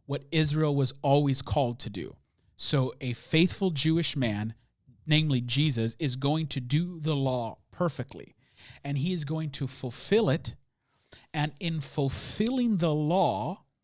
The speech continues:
he is gonna bring all of those promises that are attached to the Abrahamic and Mosaic covenant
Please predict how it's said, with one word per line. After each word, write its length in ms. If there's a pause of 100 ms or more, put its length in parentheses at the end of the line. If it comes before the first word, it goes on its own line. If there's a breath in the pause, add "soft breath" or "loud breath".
(240 soft breath)
he 200
is 100
gonna 220
bring 240 (220)
all 300
of 100
those 180
promises 560
that 120
are 60
attached 360
to 60
the 140
Abrahamic 440
and 80
Mosaic 300
covenant 360